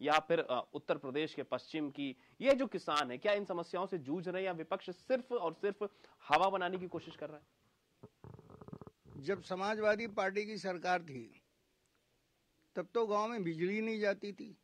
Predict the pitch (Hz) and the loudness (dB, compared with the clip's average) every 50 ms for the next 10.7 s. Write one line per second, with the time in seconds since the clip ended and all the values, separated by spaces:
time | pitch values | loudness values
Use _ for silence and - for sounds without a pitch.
0 | _ _ _ _ _ _ _ _ - - 170 170 - - - 220 220 214 202 202 | _ _ _ _ _ _ _ _ -8 -4 -4 -4 -4 -4 -6 0 0 0 0 0
1 | 180 170 196 208 208 185 185 208 190 147 139 135 135 143 190 180 - 190 190 185 | 0 0 0 -2 -4 -6 -4 -4 -4 -2 -2 -4 -2 -4 -6 -8 -4 -4 -4 -4
2 | 180 185 185 180 - 180 202 196 180 _ _ _ _ _ _ _ _ _ _ _ | -4 -8 -12 -8 -8 -10 -10 -10 -14 _ _ _ _ _ _ _ _ _ _ _
3 | _ _ _ _ _ _ - 170 190 196 254 240 202 165 160 160 175 170 190 254 | _ _ _ _ _ _ -4 -4 0 2 2 0 2 2 2 2 0 0 -2 -6
4 | 254 247 240 226 214 240 226 214 220 214 208 208 240 220 214 240 208 - 185 160 | -2 -2 -2 0 2 2 2 4 4 2 2 2 0 -6 -8 -10 -6 -4 -4 -4
5 | 156 139 165 175 180 175 160 143 143 139 120 - 98 - - - - _ _ _ | -2 0 4 4 6 6 4 4 2 0 -2 -4 -10 -12 -16 -18 -20 _ _ _
6 | _ _ _ _ _ _ _ _ _ _ _ _ _ _ _ _ _ - 135 156 | _ _ _ _ _ _ _ _ _ _ _ _ _ _ _ _ _ -8 0 0
7 | 175 175 175 240 208 214 269 262 - 240 226 226 220 202 175 160 151 131 123 120 | 0 0 0 -6 -2 -2 -2 0 2 2 2 4 2 2 2 2 2 2 2 0
8 | 120 - _ _ - - - _ _ _ _ _ _ _ _ _ _ _ _ _ | -2 -4 _ _ -20 -20 -20 _ _ _ _ _ _ _ _ _ _ _ _ _
9 | _ _ _ - - 160 185 220 226 202 202 - 247 240 - - 175 175 180 185 | _ _ _ -4 2 4 6 6 4 4 -4 -8 -8 -8 -2 0 2 4 4 4
10 | 185 185 165 - 196 190 214 233 233 208 160 151 156 - | 2 0 -2 -4 -6 -4 -2 -2 -2 -4 -2 -2 -2 -2